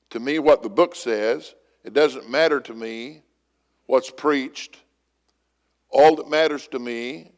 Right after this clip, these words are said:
is that I serve this part of myself. This is something I need to do, so I'm going to do it." Now, that is what I call conditional surrender. I will obey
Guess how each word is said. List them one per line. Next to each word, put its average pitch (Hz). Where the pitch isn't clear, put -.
is 135
that 123
I 127
serve 151
this 127
part 139
of 131
myself. 131
This 120
is 110
something 135
I 135
need 135
to 135
do, 135
so 127
I'm 135
going 135
to 135
do 143
it." 107
Now, 107
that 139
is 117
what 135
I 147
call 135
conditional 120
surrender. 135
I 147
will 131
obey 131